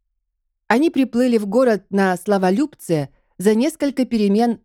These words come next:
до начала Винатуса. Порт гудел от возбуждения.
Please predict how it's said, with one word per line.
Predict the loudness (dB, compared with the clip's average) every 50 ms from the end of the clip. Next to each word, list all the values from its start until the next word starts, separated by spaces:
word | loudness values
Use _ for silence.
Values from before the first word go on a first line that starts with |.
| _ -6
до | -2 0 0 2
начала | 0 -2 -4 -4 -4 -4 -2 -2 -2
Винатуса. | 0 0 0 0 0 -2 -4 -6 -10 -14 -14 -12 -14 -14 -14 -16 _ _ _ _ _ _ _ _ _ _ _ _ _ _ _ -4
Порт | -2 0 0 0 -2
гудел | -2 0 0 0 0 0 0 0
от | 0 -2 -4 -4 -4
возбуждения. | -4 -6 -4 -2 -4 -4 -2 -2 -2 0 0 2 2 0 0 -2 -4 -8